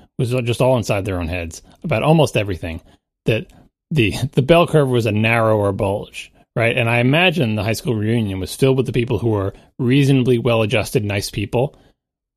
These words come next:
who maybe have kept in touch on Facebook or whatever, maybe didn't move off Long Island as much. And in general, they are the ones who organize the reunion, and then they, then they go to the reunion,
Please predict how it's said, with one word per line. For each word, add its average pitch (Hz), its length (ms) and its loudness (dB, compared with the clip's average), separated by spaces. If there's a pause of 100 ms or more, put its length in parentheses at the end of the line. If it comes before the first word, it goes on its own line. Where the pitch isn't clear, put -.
(140)
who 120 320 4
maybe 135 400 4
have 127 120 0
kept - 240 -2
in 131 120 2
touch - 360 -6
on 120 140 -2
Facebook 135 420 -2
or 151 80 0
whatever, 143 480 -2 (360)
maybe 127 320 4
didn't 135 240 2
move 135 160 2
off 123 200 0
Long 120 160 0
Island 123 280 0
as 135 100 -2
much. 143 240 -2
And 131 160 2
in 120 120 2
general, 120 280 0
they 123 320 2
are 131 160 2
the 135 80 -2
ones 127 180 -2
who 127 100 -4
organize 131 360 0
the 143 60 -2
reunion, 135 320 0
and 147 80 2
then 127 120 2
they, 117 120 0
then 127 280 0
they 113 140 0
go 107 240 0
to 139 120 -4
the 135 100 -2
reunion, 139 500 0